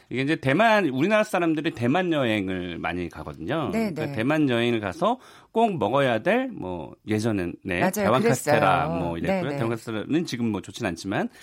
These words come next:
Speaker 1: 또 이게 그, 요 흑당 버블티에 두 곳이 있대요. 가볼 데가.
Speaker 2: 네, 네,
Speaker 1: 그래서
Speaker 2: 네.
Speaker 1: 그 두 곳을 가보면서,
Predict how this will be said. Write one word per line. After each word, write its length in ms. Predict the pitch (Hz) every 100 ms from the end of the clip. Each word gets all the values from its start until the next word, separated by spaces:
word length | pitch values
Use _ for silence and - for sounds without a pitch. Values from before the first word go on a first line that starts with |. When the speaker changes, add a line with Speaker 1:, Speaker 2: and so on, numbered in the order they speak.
| - _ -
Speaker 1:
또 240 | 165 160 - - -
이게 240 | 143 151 135 _
그, 540 | - 131 127 117 113 107
요 300 | 131 151 151
흑당 420 | 143 247 - 247 226
버블티에 560 | 120 120 123 - 170
두 180 | - 147
곳이 280 | 226 311 -
있대요. 260 | - 90 82
가볼 300 | 95 104 -
데가. 460 | 85 80 90 123 135
Speaker 2:
네, 120 | 95
네, 40 | -
Speaker 1:
그래서 320 | 165 151 139
Speaker 2:
네. 100 | 131 123 -
Speaker 1:
그 180 | - 175 -
두 240 | - 139
곳을 600 | 156 175 170 165 151 165
가보면서, 840 | 156 123 117 113 110 113 208 254